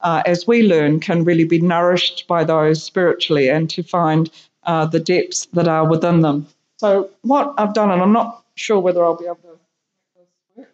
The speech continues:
yep, there we are. What I've done is just to, uh, do a, a little small parcels, if you like,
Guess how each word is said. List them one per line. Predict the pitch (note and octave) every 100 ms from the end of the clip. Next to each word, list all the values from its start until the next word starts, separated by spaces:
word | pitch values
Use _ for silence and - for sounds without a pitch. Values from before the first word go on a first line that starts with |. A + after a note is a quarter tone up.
| _
yep, | A#3 A#3 -
there | G3+
we | E3+ E3
are. | C3 - - - _
What | D#4
I've | E4+ C4
done | B3
is | A#3 A#3
just | B3 A3+ -
to, | A3 G3 G3 - - -
uh, | G3 F#3+
do | G3 A3+ G#3+ G3 F#3+ - - _ _ -
a, | F#3+ F3+ - -
a | F#3+
little | F#3+ A3 A#3 F#3+
small | F3 - G3+ F#3
parcels, | - G3+ F#3+ - E3 D#3
if | E3+ E3+
you | E3
like, | D#3 D#3+ -